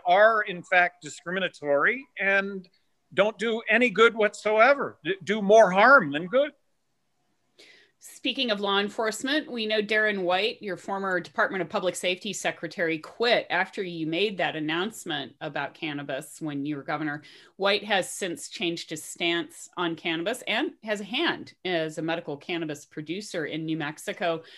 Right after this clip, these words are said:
Speaker 2: But what are some of the other reactions that you got to your call for legalization?
Speaker 1: Well, uh, actually, it was a big surprise. Uh, when I called for legalization, not being naive, I don't think I'm naive.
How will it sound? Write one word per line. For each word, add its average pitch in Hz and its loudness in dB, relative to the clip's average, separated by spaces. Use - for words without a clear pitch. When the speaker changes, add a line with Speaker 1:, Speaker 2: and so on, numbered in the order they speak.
Speaker 2:
But 240 2
what 262 2
are 359 0
some 302 -4
of 302 -2
the 233 2
other 208 0
reactions 156 -2
that - -10
you 156 -10
got 156 -2
to 180 -12
your 170 -6
call 160 -4
for 151 -10
legalization? 143 -10
Speaker 1:
Well, 240 6
uh, 180 8
actually, 320 2
it 185 4
was 143 -2
a 165 -6
big 185 2
surprise. 143 0
Uh, 131 2
when 135 -2
I 170 4
called 185 6
for 156 -4
legalization, 160 0
not 226 4
being 196 -2
naive, 135 2
I 208 -2
don't 233 -6
think 156 -6
I'm 123 0
naive. 120 -2